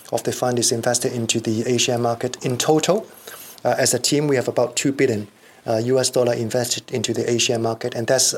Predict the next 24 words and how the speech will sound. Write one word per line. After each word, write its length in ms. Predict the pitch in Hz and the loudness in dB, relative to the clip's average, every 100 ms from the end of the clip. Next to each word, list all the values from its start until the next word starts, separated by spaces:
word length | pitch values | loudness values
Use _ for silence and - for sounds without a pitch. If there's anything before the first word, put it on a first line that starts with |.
| - | 0
out 220 | 127 127 | 2 4
of 160 | 117 - | 0 -2
twenty-five 520 | - 127 120 127 120 | -2 -2 0 -2 0
billion 280 | 127 123 123 | 0 0 -2
asset, 400 | 127 - 139 - - - - 123 | -2 -2 -4 -6 -16 -20 -8 -2
uh, 160 | 110 | 0
that 220 | 113 120 | 0 0
we 80 | 120 | 0
are 40 | 113 | 0
managing 480 | 117 117 110 104 110 | 0 0 -2 -4 -2
as 180 | 113 117 | -2 -2
of 100 | - | -2
today. 300 | 113 107 101 - - - | -2 -2 -6 -16 -20 -4
So 140 | - 143 | 2 4
again, 240 | 147 151 | 6 6
it's, 160 | 131 - | 4 2
it's 340 | 117 139 - | 0 2 2
a 80 | 123 | 2
growing 400 | - 139 139 135 | 4 6 6 6
market, 400 | 131 127 131 123 | 2 2 0 0
it's 120 | 117 | 0
an 100 | 113 | 0
important 480 | 110 - 127 127 123 | -2 -2 -2 0 0
market. 360 | 120 123 120 | 0 -2 -4